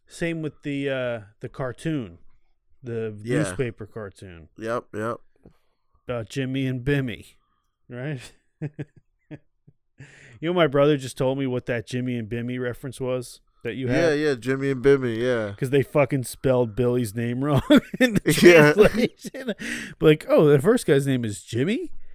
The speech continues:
Speaker 1: and the last, the second guy's name," and they're just all,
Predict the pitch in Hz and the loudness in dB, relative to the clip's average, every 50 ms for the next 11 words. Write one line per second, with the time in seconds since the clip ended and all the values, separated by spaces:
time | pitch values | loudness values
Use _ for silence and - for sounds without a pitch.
0 | - - - 127 127 123 120 113 117 147 220 262 262 - - _ 139 127 120 - | -16 -12 -8 -6 -4 -2 -2 -2 0 0 0 0 0 -4 -8 _ -10 -10 -8 -6
1 | - 254 254 - - 131 113 110 110 120 123 120 117 117 113 - - _ _ _ | -6 -6 -6 -4 -4 -4 -4 -4 -4 -4 -4 -4 -6 -6 -8 -10 -14 _ _ _
2 | _ _ _ _ _ _ _ _ 127 127 127 127 123 110 104 - 143 127 123 120 | _ _ _ _ _ _ _ _ -8 -6 -6 -4 -4 -6 -4 -2 0 0 0 0
3 | 113 - | -2 -4